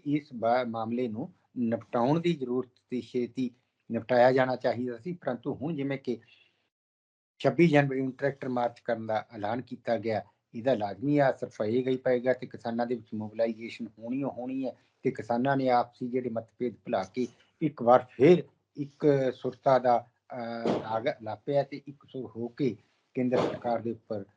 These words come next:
ਆਪਣਾ ਵੱਡਾ ਹਮਲਾਵਰ, ਅਹ, ਰੁਖ ਅਖਤਾ-, ਅਖਤਿਆਰ ਕਰਨਗੇ। ਇਹ ਕਿਸਾਨਾਂ ਦੀ ਮਜਬੂਰੀ ਵੀ ਹੈ, ਕਿਉਂਕਿ ਉਹਨਾਂ ਨੂੰ ਜੇਕਰ ਕੋਈ ਗੱਲੇ ਨਹੀਂ ਸੁਣ ਰਿਹਾ ਤਾਂ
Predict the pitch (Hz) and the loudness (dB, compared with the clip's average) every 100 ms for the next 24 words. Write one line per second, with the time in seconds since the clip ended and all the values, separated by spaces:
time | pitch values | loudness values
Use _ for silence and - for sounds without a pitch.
0 | _ - 117 120 113 98 98 110 95 101 | _ -16 -8 -6 -6 -6 -4 -4 -4 -8
1 | 92 95 101 110 104 _ _ _ 117 107 | -10 -6 -4 -4 -6 _ _ _ -6 -4
2 | 107 120 139 - - - - 113 123 139 | 0 4 4 2 -4 -12 -4 4 4 4
3 | 117 - 120 120 - 147 165 160 156 - | -4 -4 -2 0 4 4 4 -4 -6 -10
4 | _ - 175 170 156 135 143 160 139 110 | _ 2 4 4 2 2 2 0 -2 -6
5 | 113 143 202 190 165 127 - _ - 147 | -6 -4 -4 -2 0 0 -2 _ -6 -4
6 | 147 180 180 151 139 160 143 131 143 _ | -2 -2 -2 -4 -2 -2 -2 -6 -10 _
7 | - - 139 156 - 151 110 104 147 190 | -4 -4 -4 -4 -6 -6 -8 2 4 4
8 | 180 151 139 139 120 123 - 127 | 2 -2 -4 0 0 0 -2 -6